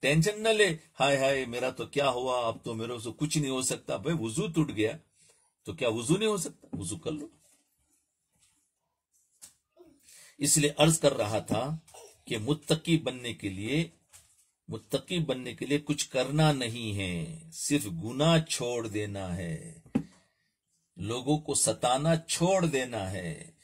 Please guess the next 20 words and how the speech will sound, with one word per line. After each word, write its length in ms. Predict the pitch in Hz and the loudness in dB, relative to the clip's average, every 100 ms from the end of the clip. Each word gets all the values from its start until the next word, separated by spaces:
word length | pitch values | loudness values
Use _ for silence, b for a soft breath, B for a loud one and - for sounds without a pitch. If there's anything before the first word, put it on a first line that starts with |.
| b b 101 | b b -14
गीबतें 840 | 90 101 147 156 170 190 175 160 | -10 0 2 4 4 2 -2 -2
छोड़ 440 | - - 180 208 | -4 2 4 4
देनी 400 | 170 160 147 135 | 4 4 2 -2
है, 380 | 110 110 95 80 - B B - | -6 -6 -6 -8 -12 B B -10
बदगुमानियां 880 | 98 139 147 135 147 156 180 190 180 | 4 4 4 2 4 6 4 2 0
छोड़ 440 | 160 - 196 220 | 0 0 6 6
देनी 340 | 185 165 156 143 | 6 6 4 2
है, 560 | 113 113 104 85 80 - b b b b 131 | -4 -6 -6 -8 -10 -18 b b b b 4
और 200 | 151 - | 4 4
उज्ब 460 | - 175 160 170 | 2 4 4 4
और 140 | 165 151 | 2 2
तकब्बुर 680 | 139 - 160 160 180 160 - | 0 0 0 2 0 -2 -4
छोड़ 300 | - 208 240 | 2 4 6
देना 360 | 170 165 151 135 | 4 4 4 2
है, 400 | 113 101 - - B B B B - | -2 -4 -8 -16 B B B B 2
हसद 440 | 143 - 196 190 220 | 6 8 8 6 4
को 120 | 208 | 4
छोड़ 480 | 160 - 180 240 214 | 4 0 4 6 6
देना 300 | 175 165 151 | 6 6 4
है, 400 | 127 120 - | 0 -4 -8